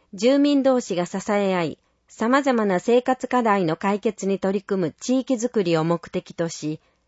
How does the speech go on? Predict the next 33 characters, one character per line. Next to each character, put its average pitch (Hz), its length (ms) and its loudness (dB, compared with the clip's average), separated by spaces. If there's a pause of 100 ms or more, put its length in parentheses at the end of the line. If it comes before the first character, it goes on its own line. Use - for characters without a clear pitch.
(400)
生 277 300 0
活 285 240 -2
課 269 140 0
題 233 180 2
の 185 140 0
あ 214 40 0
る 196 100 -4
方 185 300 -4
の 170 200 -2
相 226 300 -2
談 214 260 -2
支 - 220 -6
援、 180 280 0 (520)
地 302 200 0
域 262 180 0
で 196 120 0
の 170 240 0
見 196 160 2
守 208 440 0
り、 - 40 -20
支 - 280 -6
え 262 220 2
合 254 100 2
い 240 60 -2
活 226 300 -4
動 175 160 2
の 151 120 0
仕 - 160 -10
組 233 220 0
み 208 60 -2
づ 214 100 -4
く 190 160 -2
り、 151 180 -6